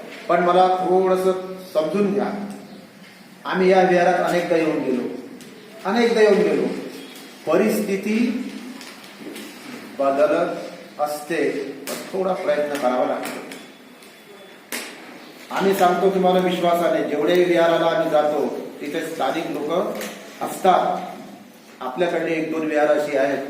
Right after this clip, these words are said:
की जिथं स्थानिक लोकांची कमतरता जाणवते. आता इथे बसलेले, इथे बसलेले, आपण तर इथलेच आहोत. अमरावतीचे किती लोक आहेत, अमरावतीहून आलेले आहेत. पहा, अमरावतीवाले कोण कोण आहेत तर,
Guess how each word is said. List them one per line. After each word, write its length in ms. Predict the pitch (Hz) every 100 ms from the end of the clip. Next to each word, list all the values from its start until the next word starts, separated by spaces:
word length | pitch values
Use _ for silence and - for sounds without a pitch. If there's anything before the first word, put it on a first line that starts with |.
| - - - - -
की 60 |
जिथं 240 | - - 156
स्थानिक 460 | - 127 - 143
लोकांची 420 | 131 127 123 - - -
कमतरता 480 | 123 123 131 123 131
जाणवते. 580 | 113 104 107 - - - - - -
आता 180 | 175 185
इथे 280 | 185 185 233
बसलेले, 560 | 233 226 220 226 233 233 233 - - - 196
इथे 240 | 214 254
बसलेले, 520 | 247 - 196 190 - -
आपण 300 | - 233 233
तर 60 |
इथलेच 340 | 254 254 269 254
आहोत. 300 | 247 - - - - - -
अमरावतीचे 580 | 175 196 247 254 254 254
किती 240 | 247 247 240
लोक 180 | 240
आहेत, 220 | 233 226 226 226 - - - 170
अमरावतीहून 500 | 190 226 226 226 214
आलेले 360 | 202 196 175
आहेत. 120 | - - - - - - - - - - - - - 165
पहा, 160 | 190 202
अमरावतीवाले 600 | 185 185 190 190 185 196
कोण 240 | 190 180
कोण 140 | 185 185
आहेत 200 | 185 190
तर, 180 | 185